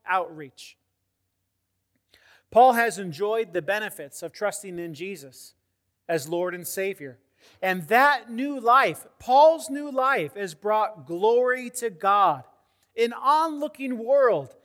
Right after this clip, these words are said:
saw Paul's life and said, "Wow, God is amazing."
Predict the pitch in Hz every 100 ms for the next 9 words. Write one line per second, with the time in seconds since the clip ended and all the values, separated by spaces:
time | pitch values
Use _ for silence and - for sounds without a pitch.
0 | _ - - 277 294 330 339 - 277 277
1 | 269 269 247 254 202 165 - 214 202 -
2 | 220 196 185 175 - _ 247 - 294 254
3 | 214 175 151 - _ _ _ _ 254 269
4 | 277 277 262 262 262 - - 240 247 240
5 | 233 - - - 220 190 202 247 233 160
6 | 180 160